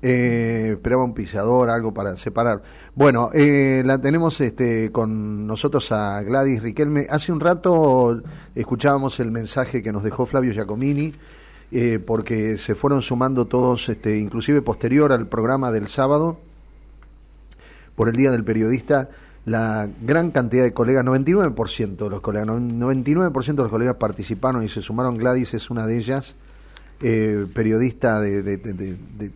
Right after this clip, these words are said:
de siempre, <coughs> de profesión y, y de, y de pasión por su labor profesional. Así que aprovecho para darte los buenos días, Gladys. ¿Cómo estás?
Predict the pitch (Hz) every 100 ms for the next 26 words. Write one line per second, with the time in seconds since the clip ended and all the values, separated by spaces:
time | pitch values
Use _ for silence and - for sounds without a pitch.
0 | - 101 98 92 - - 147 139 131 151
1 | 175 - - - - - 214 - - 151
2 | 113 107 101 110 - 104 139 147 127 104
3 | 92 92 95 95 98 107 104 - 95 -
4 | 120 110 98 - 92 90 98 113 120 -
5 | 95 101 104 113 139 151 - - - -
6 | - - - 107 - 123 113 120 139 127
7 | 110 113 120 110 92 104 104 123 113 131
8 | 120 170 165 - 127 113 - -